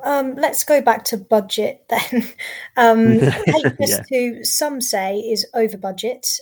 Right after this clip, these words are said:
Speaker 1: and it's, will be years late, some say. And also, um, comments like, "Just look at Crossrail,"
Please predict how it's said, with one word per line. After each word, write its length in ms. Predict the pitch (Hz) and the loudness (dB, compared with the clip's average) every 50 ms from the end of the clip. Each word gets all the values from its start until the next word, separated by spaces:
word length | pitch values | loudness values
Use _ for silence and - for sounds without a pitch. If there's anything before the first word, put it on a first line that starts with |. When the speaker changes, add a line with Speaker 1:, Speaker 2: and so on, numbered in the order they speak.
| _ - | _ -8
Speaker 1:
and 400 | 220 208 208 208 208 202 202 220 | -6 -6 -4 -4 -6 -6 -8 -10
it's, 380 | 220 220 - - - - - - | -10 -8 -8 -6 -6 -6 -8 -10
will 160 | 240 208 196 196 | -10 -12 -12 -10
be 120 | 185 196 | -12 -10
years 380 | 180 185 196 190 190 185 - - | -10 -8 -6 -6 -6 -6 -8 -6
late, 420 | 185 185 196 226 302 - - - _ | -6 -6 -6 -6 -8 -10 -14 -12 _
some 320 | - - - 226 202 202 196 | -2 -2 0 0 -2 -2 -2
say. 420 | - - 208 202 202 220 247 247 - - - - - _ _ | -2 -2 -2 -2 -4 -4 -6 -8 -10 -20 -20 -20 -20 _ _
And 220 | - 233 233 233 233 - | -2 -2 0 -2 -2 -4
also, 600 | 285 285 277 262 - - 247 247 240 247 240 233 - | -6 -6 -4 -4 -2 0 0 2 0 -2 -4 -4 -6
um, 500 | 262 247 240 240 240 240 233 233 - _ _ _ - | -4 -4 -2 -2 -4 -4 -6 -8 -10 _ _ _ -14
comments 360 | - 277 262 262 247 240 - | -8 -6 -4 -4 -4 -4 -2
like, 200 | 269 254 247 - | -4 -4 -4 -4
"Just 180 | - 262 - - | -6 -8 -6 -6
look 140 | 254 - | -6 -6
at 80 | 233 226 | -8 -10
Crossrail," 600 | - - 254 254 - - 214 - - - 220 - | -8 -10 -10 -8 -8 -10 -8 -10 -10 -10 -12 -12